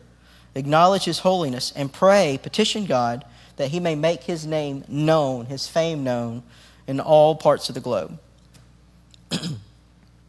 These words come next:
Which leads to this, the second part of this request in verse ten, where Jesus says that we, uh, should seek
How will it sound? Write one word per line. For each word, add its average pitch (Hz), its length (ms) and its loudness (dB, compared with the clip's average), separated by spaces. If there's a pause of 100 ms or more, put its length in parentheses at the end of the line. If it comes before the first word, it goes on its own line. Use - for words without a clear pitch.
(120)
Which 160 280 0
leads 196 380 2
to 175 280 0
this, 156 300 -2
the - 160 -8
second - 340 0
part 147 300 0
of 135 100 -6
this 135 220 -2
request 135 500 -2 (400)
in 156 120 -2
verse 143 240 2
ten, 131 480 -2 (1600)
where 160 140 2
Jesus 160 420 -2
says 147 300 2
that 113 160 -2
we, 143 400 -2
uh, 117 360 -2
should 156 340 0
seek - 420 -2